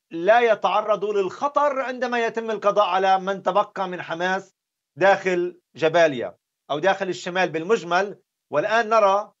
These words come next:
قلقا، يعني قلقا عليهم كي يخرجوا من بيوتهم، حسب ما يحاولون الإقناع منذ أسبوعين تقريبا أو أكثر، يقتلونهم.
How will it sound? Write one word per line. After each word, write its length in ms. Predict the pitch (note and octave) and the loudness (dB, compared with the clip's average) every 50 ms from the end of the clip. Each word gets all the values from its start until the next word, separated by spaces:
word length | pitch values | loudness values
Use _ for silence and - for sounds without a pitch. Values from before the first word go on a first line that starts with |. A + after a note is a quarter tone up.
| _ _ _ _ _ _ _ _ _ _ _ - | _ _ _ _ _ _ _ _ _ _ _ 0
قلقا، 440 | A#3+ C4 D4 C#4 C#4 B3+ A#3 A3 G#3+ | 0 2 2 -2 -2 -6 -6 -6 -8
يعني 360 | D#3 D3+ D3 D3 D3 D3 _ _ _ _ _ _ _ _ _ _ _ _ _ _ _ _ _ _ _ - | -8 -10 -10 -10 -12 -16 _ _ _ _ _ _ _ _ _ _ _ _ _ _ _ _ _ _ _ 0
قلقا 340 | G#3+ B3+ B3 B3 A#3+ A3+ | 2 2 2 0 -2 -2
عليهم 460 | G3 F3+ F#3 G#3 A#3+ A#3+ A3 B3+ C4+ - | 0 2 2 2 2 2 0 -4 -6 -4
كي 200 | A3 F#3 F3 F#3 | -4 -2 0 0
يخرجوا 360 | G#3+ G#3 G3+ G#3 F#3+ F#3+ G3+ | -2 -2 -2 -6 -6 -4 -6
من 160 | G3 G3 F3+ | -6 -4 -4
بيوتهم، 420 | E3+ G3 A3 C4+ D4 - G3 E3 | -4 -2 -2 -2 -2 -2 -4 -8
حسب 280 | C#3+ D#3+ E3 D3 F3+ E3+ | -6 -8 -4 -4 -4 -4
ما 320 | F3 F3+ F3+ F3 D3+ - _ _ _ - | -2 0 0 0 -2 -4 _ _ _ -4
يحاولون 520 | E3 - - E3+ E3+ F3 F#3 G#3+ A#3 A#3 | -4 -2 0 0 0 2 2 2 2 0
الإقناع 440 | A3+ F#3+ F3+ - - G3 A3 A#3 G3+ | -2 -6 -8 -10 -4 -2 -2 -2 -2
منذ 420 | F#3 F3 E3+ D#3+ F3+ F3 - - _ _ _ _ F3+ | -2 -8 -6 -4 -4 -4 -4 -8 _ _ _ _ -12
أسبوعين 520 | D3+ E3 E3+ E3 F3 E3 G#3+ A#3+ A#3 G3 | -12 -6 0 2 2 4 2 0 0 -2
تقريبا 420 | - F#3 - F#3 G#3+ A#3 A3+ G#3 F#3 | -4 -4 -4 -2 -2 0 0 0 0
أو 100 | E3+ F#3+ | 0 0
أكثر، 580 | A3+ B3+ B3 - A3+ G3+ G3 G#3+ A#3+ A#3 - _ _ _ _ _ _ _ _ _ _ _ _ _ _ _ _ _ _ _ _ _ | -2 -2 -2 0 2 4 4 4 2 0 -10 _ _ _ _ _ _ _ _ _ _ _ _ _ _ _ _ _ _ _ _ _
يقتلونهم. 840 | D3+ D3+ D3 D3 F3+ F3+ F#3 F#3+ F#3+ E3+ D3 A#2+ A2+ A2+ A#2 C#3 D3+ | -2 -2 -2 -4 -2 -2 -2 -2 -2 -4 -6 -6 -8 -10 -16 -18 _